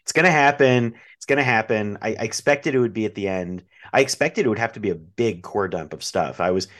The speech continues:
you know, I feel like some people were wondering how long the keynote would be. And when I was looking at the time and how much was being eaten up by each mount, I was thinking, you know, like, other companies like Meta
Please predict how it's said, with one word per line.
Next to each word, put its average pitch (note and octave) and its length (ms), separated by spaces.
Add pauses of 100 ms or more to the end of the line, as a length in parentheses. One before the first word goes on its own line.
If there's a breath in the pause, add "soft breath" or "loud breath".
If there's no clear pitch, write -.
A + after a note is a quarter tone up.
(160 loud breath)
you - 80
know, G#2 80
I G2+ 80
feel A2+ 140
like G#2 80
some A#2+ 100
people G#2 200
were G2 40
wondering G2 220
how G2+ 140
long G2 180
the F#2+ 80
keynote G2+ 340
would A#2 140
be. B2+ 140
And B2 60
when A2 120
I - 20
was F#2+ 140
looking A#2 240
at A2 80
the G#2+ 60
time A2 600 (360 loud breath)
and G2 180
how A#2 120
much A2 220
was G2+ 160
being A2+ 340
eaten A2+ 200
up A2+ 100
by G2 60
each G2+ 320
mount, G#2 320 (400 loud breath)
I A#2 100
was C3 140
thinking, C#3 420 (840)
you E3 120
know, C#3+ 200
like, A#2+ 440 (560)
other C4 220
companies F#3+ 640
like A2 180
Meta A#2+ 640